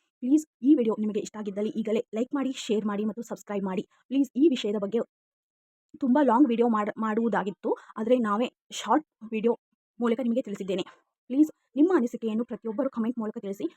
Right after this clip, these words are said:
ಮತ್ತು ಈ ವಿಡಿಯೋ ಹೇಗೆ ಅನಿಸಿತು ಎಂಬುದನ್ನು ಪ್ಲೀಸ್ ನನಗೆ ಕಾಮೆಂಟ್ ಮೂಲಕ ತಿಳಿಸಿ. ನಿಮ್ಮೆಲ್ಲರ ಸಪೋರ್ಟ್ ನನಗೆ ತುಂಬ ಅಗತ್ಯವಾಗಿದೆ. ಪ್ಲೀಸ್ ನೀವು ಸಬ್ಸ್ಕ್ರೈಬ್ ಮತ್ತು ನನ್ನ ವಿಡಿಯೋ ನೋಡುವುದರ ಮೂಲಕ ನನಗೆ ಒಂದು ಆಶೀರ್ವಾದ ಮಾಡಬೇಕು. ಪ್ಲೀಸ್ ಸ್ನೇಹಿತರೆ,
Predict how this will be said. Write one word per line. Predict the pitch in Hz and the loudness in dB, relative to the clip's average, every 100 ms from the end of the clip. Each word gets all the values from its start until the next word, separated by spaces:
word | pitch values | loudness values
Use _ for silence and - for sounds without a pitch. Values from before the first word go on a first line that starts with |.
| - | -10
ಮತ್ತು | 247 254 | -8 -8
ಈ | - 330 | 0 2
ವಿಡಿಯೋ | 247 233 - _ 240 | 2 2 0 _ 0
ಹೇಗೆ | 262 | 2
ಅನಿಸಿತು | 269 233 220 | 2 0 -2
ಎಂಬುದನ್ನು | 220 220 220 226 | -2 -2 0 -2
ಪ್ಲೀಸ್ | - 254 294 302 220 | -2 4 6 6 2
ನನಗೆ | 220 226 | -2 0
ಕಾಮೆಂಟ್ | 247 208 254 247 | -2 -2 -2 0
ಮೂಲಕ | 226 254 | -2 -4
ತಿಳಿಸಿ. | 202 - - _ - | -6 -6 -8 _ -6
ನಿಮ್ಮೆಲ್ಲರ | 233 240 262 302 | 0 2 2 2
ಸಪೋರ್ಟ್ | 311 - 226 226 | 0 -4 -10 -6
ನನಗೆ | 208 254 | -6 -4
ತುಂಬ | 214 247 | -2 -2
ಅಗತ್ಯವಾಗಿದೆ. | 247 240 214 208 202 | -2 -4 -6 -4 -4
ಪ್ಲೀಸ್ | - 233 311 302 - _ _ _ - | -2 4 4 4 -2 _ _ _ 0
ನೀವು | 262 277 - _ _ | 4 4 0 _ _
ಸಬ್ಸ್ಕ್ರೈಬ್ | - 208 - 285 285 | -10 -10 -2 0 0
ಮತ್ತು | 240 - 262 - _ _ 220 | -2 -8 -10 -12 _ _ -2
ನನ್ನ | 269 349 | 2 4
ವಿಡಿಯೋ | 233 220 208 | 2 0 -2
ನೋಡುವುದರ | 208 208 214 | -4 -2 -4
ಮೂಲಕ | 208 196 233 | -6 -6 -6
ನನಗೆ | 208 202 | -4 -4
ಒಂದು | 202 196 339 - - | -4 -4 -4 -8 -8
ಆಶೀರ್ವಾದ | 220 254 269 233 | -6 -4 -4 -2
ಮಾಡಬೇಕು. | 208 196 196 | -4 -4 -6
ಪ್ಲೀಸ್ | - 233 269 | -6 -6 -6
ಸ್ನೇಹಿತರೆ, | 226 170 226 | -8 -6 -6